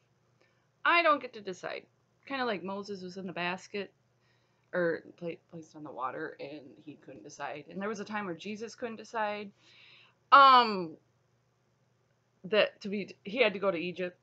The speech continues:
you know, he had no choice in the matter. Anyway, so if you think that doesn't matter, you're absolutely lost. Okay, so, um, seven years after World War Two was about, like, what, nineteen fifty-two?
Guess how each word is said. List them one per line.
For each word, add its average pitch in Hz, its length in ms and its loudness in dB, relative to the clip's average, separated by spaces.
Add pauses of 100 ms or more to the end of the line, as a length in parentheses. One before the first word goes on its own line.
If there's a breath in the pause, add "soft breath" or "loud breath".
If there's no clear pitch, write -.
you 170 80 -6
know, 170 200 -8 (180)
he 165 440 -14
had 170 140 -8
no 175 180 -8
choice 170 720 -10
in 202 80 -10
the 190 40 -8
matter. 180 380 -4 (400)
Anyway, 185 400 0 (180)
so - 140 -12
if - 80 -12
you 277 80 -8
think 480 240 4
that 381 160 0
doesn't 233 260 -4
matter, 185 420 -2 (580 soft breath)
you're 208 160 -6
absolutely 165 840 -4 (200)
lost. - 760 -10
Okay, 269 360 4
so, 294 480 0
um, 254 440 0 (840 soft breath)
seven 277 380 0
years 254 280 2
after 233 260 -2
World 190 260 0
War 233 160 0
Two 160 760 -4
was 214 120 -12
about, 208 240 -2
like, 175 200 -4
what, 180 160 -8
nineteen 180 400 -6
fifty-two? 175 800 -10